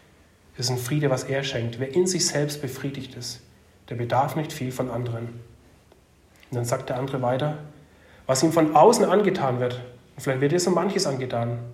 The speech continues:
auch in deiner Familie, in deinem Freundeskreis, vielleicht bist du ungerecht behandelt.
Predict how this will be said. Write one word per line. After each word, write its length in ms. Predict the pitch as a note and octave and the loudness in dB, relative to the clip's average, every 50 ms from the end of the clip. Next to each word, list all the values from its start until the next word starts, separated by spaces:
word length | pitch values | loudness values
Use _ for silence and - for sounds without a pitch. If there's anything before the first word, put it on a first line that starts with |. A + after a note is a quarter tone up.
| - | -4
auch 160 | - C#3+ D3+ | 0 2 2
in 60 | E3+ E3 | 4 4
deiner 180 | D#3+ D#3+ E3 | 4 2 2
Familie, 640 | D#3+ D#3+ D3+ D#3 F3 F#3 F#3+ F#3+ F3+ E3+ F3 F3 - - - | 2 2 0 0 0 0 0 0 2 0 0 0 -2 -8 -2
in 60 | D3+ | -2
deinem 100 | C#3 C3 | -2 -2
Freundeskreis, 760 | C3+ - D#3 D#3 D#3+ D#3 D3+ - - - C#3 C3+ C3+ C3+ C3 | 2 2 2 2 4 2 0 -4 -4 -2 -2 0 0 0 -2
vielleicht 200 | - D3 C3+ C#3+ | -4 -4 -2 -2
bist 140 | D#3 D3 - | -2 -2 -2
du 120 | D#3+ E3+ | -2 0
ungerecht 440 | F3+ F#3 F3 E3 D#3 D#3+ E3 - - | 0 0 2 2 0 0 -2 -2 -2
behandelt. 460 | D#3 C#3 C#3+ D#3+ E3 D3 - - - | -2 0 0 0 0 0 -2 -4 -6